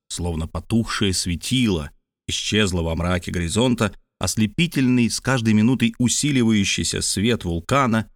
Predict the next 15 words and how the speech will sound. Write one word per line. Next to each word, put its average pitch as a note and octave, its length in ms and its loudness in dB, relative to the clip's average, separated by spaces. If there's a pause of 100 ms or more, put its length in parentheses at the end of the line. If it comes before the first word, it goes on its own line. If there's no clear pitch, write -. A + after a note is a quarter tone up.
(120)
заливал F2 480 -2
своим E2+ 520 -4
заревом F2 680 -2
весь G2 300 -2
необъятный D#2+ 720 -6 (200)
кругозор. E2 640 -4 (600)
В A2+ 80 0
импровизированных D#3+ 760 4
дровосеках A2+ 800 2
Паганелли G2 440 4
и D#2+ 180 -2
Гленарване A#2 880 0
заговорило F3 560 2
чувство C3 420 0
художника, F#2+ 720 0